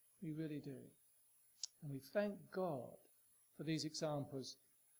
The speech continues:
of how to conduct ourselves in a manner worthy of the gospel of Christ. Jesus would say, "I was in prison and you visited me. I was sick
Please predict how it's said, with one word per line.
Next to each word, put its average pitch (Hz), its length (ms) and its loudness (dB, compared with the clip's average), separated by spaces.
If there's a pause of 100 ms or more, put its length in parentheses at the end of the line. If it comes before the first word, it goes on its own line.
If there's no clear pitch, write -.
(140)
of - 80 -20
how 165 180 0
to 143 80 0
conduct 151 500 0
ourselves 151 460 0
in 147 100 0
a 147 60 2
manner 147 320 0
worthy 156 440 4
of 151 100 -2
the 151 80 -4
gospel 139 680 -2
of - 140 -18
Christ. 131 520 -10
Jesus 170 480 -4
would 160 160 -6
say, 139 520 -8 (1080)
"I 151 100 -4
was 151 180 0
in 151 100 0
prison - 560 -4 (460)
and 165 120 -4
you 170 120 0
visited 180 520 -4
me. - 240 -8 (2500)
I 160 80 -4
was 156 180 0
sick - 360 2